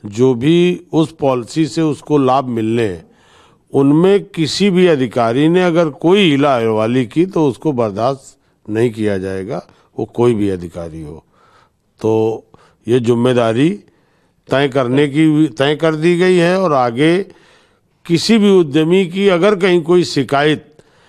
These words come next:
आती भी है और कहीं पर भी फाइल अटकती है, गलत टिप्पणी लगती है, तो ऐसे अधिकारियों को योगी सरकार माफ नहीं करेगी।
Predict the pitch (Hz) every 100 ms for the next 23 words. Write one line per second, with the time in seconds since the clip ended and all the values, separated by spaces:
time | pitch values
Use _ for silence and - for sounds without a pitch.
0 | _ _ _ - 123 - 196 185 170 127
1 | 110 147 - _ _ _ _ _ _ _
2 | - 131 139 - 165 143 190 180 208 185
3 | 190 135 139 175 165 151 127 - 190 175
4 | 165 139 160 165 - 147 156 170 196 170
5 | 123 - 131 107 113 - _ _ _ _
6 | - _ _ _ _ - 135 131 127 175
7 | 170 127 104 117 113 123 127 113 160 165
8 | 175 185 - - 120 123 147 143 117 98
9 | 113 131 151 110 107 101 98 87 - 73
10 | 78 -